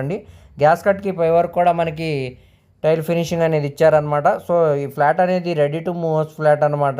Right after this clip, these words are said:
అండి. So, ఇప్పుడు మనకి ఇది బ్యాంక్ ఆక్షన్లో కేవలం ఆర్పీ ప్రైస్గా పదిహేడు లక్షలకి సేల్కి అనేది వచ్చిందనమాట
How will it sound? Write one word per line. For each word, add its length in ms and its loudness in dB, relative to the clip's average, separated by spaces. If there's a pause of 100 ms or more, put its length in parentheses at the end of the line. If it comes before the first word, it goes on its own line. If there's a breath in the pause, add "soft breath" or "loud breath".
అండి. 140 -6 (560 soft breath)
So, 100 -2
ఇప్పుడు 220 -2
మనకి 240 2
ఇది 100 0 (120)
బ్యాంక్ 300 2
ఆక్షన్లో 360 0 (120)
కేవలం 460 0
ఆర్పీ 300 -4
ప్రైస్గా 320 0 (120)
పదిహేడు 320 0
లక్షలకి 480 -4
సేల్కి 300 -2
అనేది 240 -2
వచ్చిందనమాట 600 -2